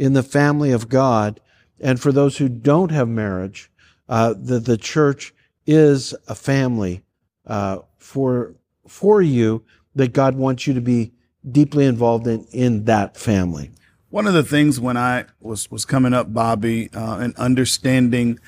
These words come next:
Speaker 2: you know, what it means to do chores, um, you know, gotta wash the dishes, or I've gotta clean up the kitchen, or gotta help fold the laundry, gotta cut the grass.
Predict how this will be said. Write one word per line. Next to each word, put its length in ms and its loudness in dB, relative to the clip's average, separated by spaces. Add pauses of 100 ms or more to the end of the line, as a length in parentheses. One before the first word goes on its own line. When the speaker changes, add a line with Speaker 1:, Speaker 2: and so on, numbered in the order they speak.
(360)
Speaker 2:
you 80 -2
know, 100 -2
what 240 2
it 80 -2
means 520 2
to 340 -4 (140)
do 140 2
chores, 800 0 (160)
um, 600 -2
you 120 -6
know, 260 -6 (440)
gotta 220 2
wash 320 2
the 120 -4
dishes, 600 -2
or 80 -6
I've 160 -2
gotta 160 0
clean 220 0
up 120 -4
the 60 -12
kitchen, 420 -2
or 240 -4
gotta 260 -2
help 260 -2
fold 300 0
the 80 0
laundry, 560 2
gotta 180 0
cut 260 -6
the 60 -6
grass. 520 0